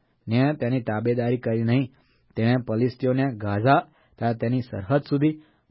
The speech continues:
ચોકીઓના કિલ્લાથી તે કોટવાળા નગર સુધી હાંકી કાઢ્યા. હિઝકિયા રાજાને ચોથે વર્ષે, એટલે ઈસ્રાયેલના રાજા એલાહના દીકરા હોશિયાને સાતમે વર્ષે એમ થયું કે આસુરના રાજા સાલમાસેનેરે,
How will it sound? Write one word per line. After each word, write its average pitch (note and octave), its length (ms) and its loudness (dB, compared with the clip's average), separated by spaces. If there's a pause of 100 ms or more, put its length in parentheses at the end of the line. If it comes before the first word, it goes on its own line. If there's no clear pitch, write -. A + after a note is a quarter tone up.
(100)
ચોકીઓના C3+ 480 0 (120)
કિલ્લાથી C#3 560 0 (240)
તે B2 100 -2
કોટવાળા B2+ 540 -2
નગર A2 380 0
સુધી A2+ 320 -6 (380)
હાંકી A2 260 -2
કાઢ્યા. A2 320 -2 (640)
હિઝકિયા C3+ 460 2
રાજાને C3+ 380 0
ચોથે A#2+ 380 -4
વર્ષે, D3 460 0 (440)
એટલે B2 240 0 (200)
ઈસ્રાયેલના C3 560 0
રાજા C3+ 300 0 (300)
એલાહના B2+ 480 0
દીકરા B2 300 -2 (500)
હોશિયાને C#3 480 0
સાતમે C#3 400 -6
વર્ષે A2+ 440 -4
એમ D3+ 200 0
થયું B2 340 -2 (420)
કે A#2+ 100 -2
આસુરના B2+ 560 0
રાજા A#2+ 300 2 (460)
સાલમાસેનેરે, B2+ 800 0